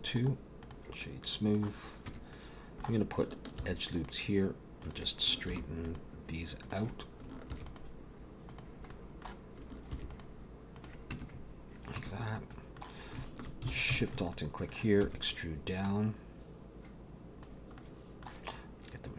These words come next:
get rid of the bevel, that'd help. Extrude down. And I'm gonna close this up, E and S. I'll come in, and then I'm just gonna grid fill and let it be.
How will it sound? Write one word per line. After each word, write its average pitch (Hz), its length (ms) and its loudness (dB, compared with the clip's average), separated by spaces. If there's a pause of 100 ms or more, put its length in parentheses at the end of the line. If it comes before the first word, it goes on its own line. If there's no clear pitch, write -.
(160)
get - 160 -4
rid - 80 -4
of - 80 -6
the - 60 -4
bevel, - 340 -6 (260)
that'd - 240 -2
help. - 280 -2 (520)
Extrude - 400 -6
down. - 160 -6 (2500)
And 87 580 4
I'm 90 60 4
gonna 90 140 4
close 87 320 4
this 82 160 2
up, 80 160 6 (100)
E 92 160 4
and - 140 0
S. - 600 4 (400)
I'll - 100 -6
come 98 240 2 (120)
in, 107 420 6
and 95 180 0
then 95 80 0
I'm 92 160 2
just - 160 2
gonna 82 160 -2
grid 82 320 -2
fill 80 380 -4 (400)
and - 140 -2
let 80 120 -2
it - 200 -6
be. 95 280 2